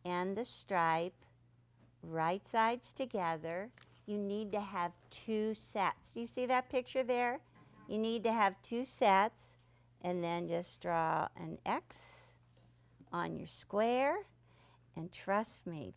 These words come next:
this stripe method, I did not believe this, and Sue's the one that really encouraged me.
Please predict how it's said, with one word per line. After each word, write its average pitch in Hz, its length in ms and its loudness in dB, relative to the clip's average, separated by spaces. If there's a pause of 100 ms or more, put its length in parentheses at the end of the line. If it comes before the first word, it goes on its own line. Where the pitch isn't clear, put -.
this 262 380 0 (320)
stripe - 640 -2
method, 185 460 -2 (100)
I 180 160 -2
did 202 220 -4
not 170 320 -6
believe 165 340 -4
this, 147 400 -4
and 170 160 -8
Sue's 220 440 0
the 180 120 -2
one 165 280 -4
that - 200 -8
really 175 340 0
encouraged 156 540 -4
me. 139 160 -6